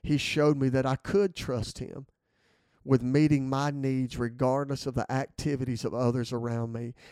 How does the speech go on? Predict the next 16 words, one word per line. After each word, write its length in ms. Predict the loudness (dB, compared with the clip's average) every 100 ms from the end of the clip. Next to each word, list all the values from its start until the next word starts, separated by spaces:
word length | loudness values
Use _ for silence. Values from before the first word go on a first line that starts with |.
| -4
And 120 | 0
He 60 | 0
showed 360 | 2 2 2
me 80 | 2
that 140 | 0 0
I 260 | 0 -2
needed 420 | -2 -2 0 -2
to 100 | -4
be 200 | -4 0
responsible 800 | 0 -2 -4 -2 -2 -4 -4 -6 -6 -20 _
for 140 | -6
guarding 480 | 2 8 8 8 4
my 160 | 0 -4
heart, 380 | -2 -4 -4 -8 _ _ _ _ _ _ _ _
trusting 540 | -10 -2 -2 -2 -6 -6
Him, 360 | -4 -2 -2